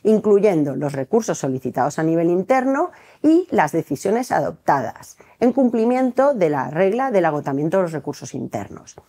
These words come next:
El plazo para presentar la comunicación desde el agotamiento de estos recursos internos es de un año. Una vez acordada su admisibilidad, revisando los requisitos, el comité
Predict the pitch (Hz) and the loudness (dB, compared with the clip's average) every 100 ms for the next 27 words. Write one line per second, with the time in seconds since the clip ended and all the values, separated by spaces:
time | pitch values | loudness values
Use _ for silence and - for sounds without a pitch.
0 | _ - - 170 151 - 196 165 - 143 | _ -20 -2 0 2 0 0 -2 -2 -4
1 | 135 143 131 123 113 123 135 131 131 127 | -4 -4 -4 -4 -6 -6 -4 -4 -4 -8
2 | - 175 135 127 190 170 151 135 131 120 | -2 -2 -2 0 0 0 -2 -2 -6 -6
3 | 120 180 151 143 127 - 139 165 170 165 | -2 0 0 -2 -6 -6 -4 -4 -4 -6
4 | 190 208 202 240 269 240 254 226 359 _ | -4 -2 0 0 -2 -4 -4 0 -2 _
5 | - 254 143 - _ _ _ _ - _ | -2 0 0 -6 _ _ _ _ -20 _
6 | _ _ 285 311 294 269 233 196 160 147 | _ _ 2 4 4 2 2 2 2 0
7 | 131 - 147 123 - 110 110 107 147 233 | -2 -2 -2 -2 -6 -10 -8 -2 0 2
8 | 311 147 107 - 101 117 120 170 190 220 | 2 -2 -8 -8 -10 -8 -4 -2 -2 0
9 | 269 254 226 - - - _ - 262 262 | -2 0 -2 -2 -8 -20 _ -2 2 2
10 | 233 220 311 | 0 2 2